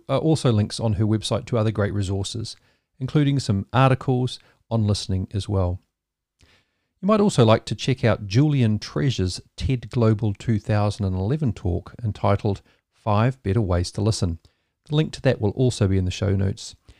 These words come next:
as well as another podcast which has got a whole heap of tiny micro skills around listening entitled The Listening Skills Podcast by Lynn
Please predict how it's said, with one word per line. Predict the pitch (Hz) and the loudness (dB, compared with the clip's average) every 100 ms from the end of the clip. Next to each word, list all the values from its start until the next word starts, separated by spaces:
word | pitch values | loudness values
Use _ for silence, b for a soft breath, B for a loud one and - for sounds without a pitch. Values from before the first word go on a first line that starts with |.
| b | b
as | 139 120 | -4 -2
well | 190 | 0
as | 226 | 2
another | 175 202 - | 2 2 0
podcast | - 95 - 98 104 - | -2 -2 0 -2 -2 -4
which | 135 - | -12 -6
has | 139 135 | -6 -4
got | - 131 | -6 -4
a | 120 | -6
whole | - - 165 156 | -8 -4 -2 -2
heap | - 143 | -4 -6
of | 107 - | -8 -8
tiny | - - 151 170 160 156 b b _ | -14 -10 -4 -2 -2 -4 b b _
micro | 113 127 156 - 98 | 0 2 2 0 -2
skills | - - 95 92 - | -2 -2 -2 -2 -4
around | 92 92 90 | 0 0 0
listening | 95 - 95 98 - | -2 -2 -4 -6 -8
entitled | 110 - 117 117 104 - b b b | -10 -2 -2 0 -4 -6 b b b
The | - 107 | -4 2
Listening | 101 123 131 135 | 2 2 -2 -2
Skills | 135 - 104 95 92 | -2 -4 -2 -2 -4
Podcast | - - - - 95 90 - - 110 | -8 -4 -4 0 0 0 -4 -10 -4
by | 107 113 - | 0 0 0
Lynn | 104 101 92 98 | 0 2 2 -2